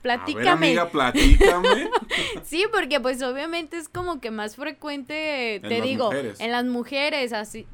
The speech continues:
Speaker 1: sí, o sea, normalmente, eh, yo creo que no hay una sola mujer que te diga, "La
Speaker 2: A mí
Speaker 1: verdad,
Speaker 2: no me ha pasado.
Speaker 1: a mí no me ha pasado, no me han dicho nada", o así. Entonces, escucharlo de un hombre sí es como más raro, la
Speaker 2: Sí,
Speaker 1: verdad.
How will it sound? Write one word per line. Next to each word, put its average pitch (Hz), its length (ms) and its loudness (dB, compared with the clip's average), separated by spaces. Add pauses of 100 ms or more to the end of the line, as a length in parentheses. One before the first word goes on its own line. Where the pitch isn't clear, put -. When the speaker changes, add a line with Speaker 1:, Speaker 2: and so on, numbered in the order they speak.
(140)
Speaker 1:
sí, 285 180 -6
o 285 100 -2
sea, 233 220 -2 (300)
normalmente, 269 680 -4 (380)
eh, 214 100 -4 (200)
yo 233 220 -6
creo 269 200 -10
que 302 120 -8
no 277 160 -8
hay 277 640 -6 (800)
una 233 240 -4
sola 233 260 -8
mujer 233 520 -6
que 226 140 -8
te 214 160 -8
diga, 220 520 -4
"La 202 100 -6
Speaker 2:
A 202 40 -4
mí 202 80 -8
Speaker 1:
verdad, 233 220 -2
Speaker 2:
no 233 80 -4
me 226 100 -6
ha 104 40 -10
pasado. 95 300 -10
Speaker 1:
a 226 40 0
mí 247 140 -4
no 247 120 -4
me 254 120 -4
ha 254 80 -8
pasado, 247 480 -2
no 220 160 -8
me 220 120 -6
han 226 100 -6
dicho 220 300 -8
nada", 220 440 -2
o 202 80 -4
así. 233 420 -8 (320)
Entonces, 226 640 -4
escucharlo 220 680 -6
de 226 160 -4
un 208 220 -6
hombre 226 400 -4
sí 233 140 -6
es 226 140 -8
como 240 280 -4
más 196 240 -6
raro, 214 440 -2
la 190 140 -4
Speaker 2:
Sí, 175 60 -6
Speaker 1:
verdad. 214 380 -4